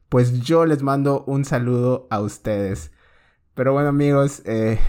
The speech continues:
eso era. Si los escuchan, ya saben quiénes son.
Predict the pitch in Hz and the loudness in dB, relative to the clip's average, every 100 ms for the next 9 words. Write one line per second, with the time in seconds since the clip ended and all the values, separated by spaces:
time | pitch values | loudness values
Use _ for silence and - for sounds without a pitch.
0 | - - - 117 123 120 120 117 120 - | 2 -6 -6 -6 -2 -2 0 -2 -4 -10
1 | _ - 131 107 104 143 135 127 127 127 | _ -14 -8 -8 -6 -8 -6 -6 -6 -8
2 | _ - 107 - 90 98 - - - | _ -8 -8 -6 -8 -8 -12 -14 -16